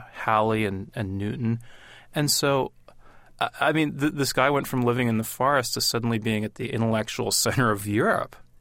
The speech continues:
And, uh, and yet he didn't, he didn't really talk.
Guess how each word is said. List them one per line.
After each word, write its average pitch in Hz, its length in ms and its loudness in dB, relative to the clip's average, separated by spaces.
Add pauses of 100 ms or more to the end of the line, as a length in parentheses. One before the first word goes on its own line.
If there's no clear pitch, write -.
(120)
And, 131 400 2
uh, 120 240 2 (720)
and 143 180 2
yet 143 120 0
he 151 80 -2
didn't, 151 360 -2
he - 140 -8
didn't 170 160 -2
really 156 160 -2
talk. - 560 -4